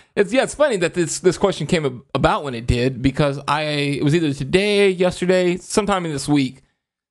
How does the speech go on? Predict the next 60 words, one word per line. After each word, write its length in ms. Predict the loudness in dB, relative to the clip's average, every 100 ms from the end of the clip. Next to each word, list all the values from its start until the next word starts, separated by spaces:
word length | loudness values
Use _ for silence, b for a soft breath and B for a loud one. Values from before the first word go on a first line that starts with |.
| _ -6
had 120 | -4
just 300 | -2 -2 0
heard, 220 | 0 0
like, 100 | -2
a 60 | 0
mainstream 580 | 0 -2 -4 -2 0
media 300 | 0 0 -4
co-, 180 | -4 -4
thing 200 | -2 -2
come, 340 | -2 -4 -6 -14 _
was 160 | -2 -2
praising, 540 | 0 0 0 -2 -4
I, 60 | -6 -6
hell, 200 | -4 -2
it 40 | -2
might 120 | -2
have 80 | 0
been 80 | -2
on 80 |
N 100 | 0 0
P 140 | 0
R, 160 | 0 -2
was 140 | -2
talking 260 | -4 -2 -2
about, 280 | 0 0 0
like, 160 | -2
how, 360 | -2 -2 -2 -4 b b b _ _ _ -2
you 80 | 0
know, 140 | 0
Hollywood's 800 | 0 0 2 2 2 0 -4 -4
got 140 | -4 -4
s-, 240 | -10 -12
so 220 | -4 -2 0
many 160 | 0
more 180 | 2 2
roles 360 | 2 2 2 0
for 120 | -2
females 500 | 0 0 2 0 0
now 340 | 0 0 -2
with, 180 | 0 0
like, 220 | 0 0
you 60 | 0
know, 100 | 0
lead 300 | 0 -2 0
roles 460 | 2 2 2 0 0
and 100 | -4
s-, 80 | -4
lead 280 | -2 -2 -2
speaking 380 | -4 -2 0 2
roles 380 | 0 0 -2
and 140 | -2 -2
director 460 | -2 -2 -2 -2
things, 320 | 0 -2 -2 -2
blah, 180 | -2
blah, 100 | 0
blah, 200 | 0 0
and 120 | 0 -2
how 160 | -2
it 80 | -2
was 200 | -2 -4